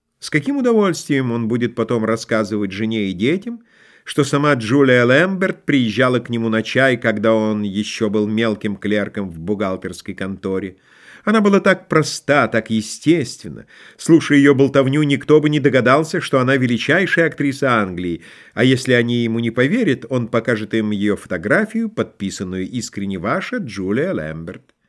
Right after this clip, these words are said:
Он скажет со смехом, что, конечно, если бы он не был таким желторотым мальчишкой, он бы никогда не осмелился её пригласить.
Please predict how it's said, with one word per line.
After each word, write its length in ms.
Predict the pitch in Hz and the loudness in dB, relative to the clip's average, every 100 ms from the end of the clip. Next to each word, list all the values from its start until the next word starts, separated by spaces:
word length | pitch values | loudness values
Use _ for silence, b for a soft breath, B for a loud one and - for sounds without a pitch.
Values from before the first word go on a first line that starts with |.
| _ _ _ _ _ - | _ _ _ _ _ -6
Он 160 | 139 | -4
скажет 380 | 131 143 131 127 | -2 0 0 -2
со 140 | 131 127 | -4 -4
смехом, 440 | 120 127 113 117 | -2 -2 -2 -4
что, 160 | - 110 | -8 -6
конечно, 560 | 104 113 107 107 95 B B B | -2 -2 -2 -6 -10 B B B
если 300 | 98 113 120 | -2 -2 0
бы 120 | 104 110 | -2 -2
он 120 | 113 | 0
не 140 | 123 | 0
был 160 | 113 107 | 0 0
таким 320 | 101 113 107 | -4 -6 -6
желторотым 560 | 107 107 107 110 107 104 | -4 -4 -2 -2 -2 -4
мальчишкой, 760 | 98 85 - 101 104 - 113 | -4 -6 -4 -2 -4 -2 -2
он 240 | 98 92 | -2 -4
бы 100 | 87 95 | -6 -4
никогда 760 | 110 123 117 82 73 123 202 | -4 -2 -2 -2 -2 2 2
не 120 | 190 | 2
осмелился 800 | 185 - 113 110 123 110 101 - | 0 -2 -2 -2 0 -4 -8 -8
её 240 | 85 82 80 | -6 -6 -8
пригласить. 720 | - 71 64 - - _ | -10 -12 -14 -14 -18 _